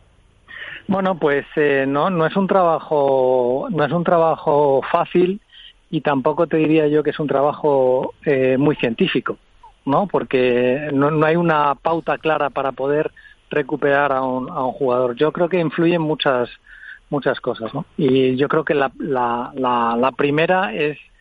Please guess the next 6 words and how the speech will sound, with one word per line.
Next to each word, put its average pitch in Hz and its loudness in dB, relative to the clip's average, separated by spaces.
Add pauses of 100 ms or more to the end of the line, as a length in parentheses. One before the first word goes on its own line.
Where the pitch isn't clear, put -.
(360)
la 139 -2
confianza 147 -2
y 143 2
el, 127 2
el 131 0
apoyo 175 -2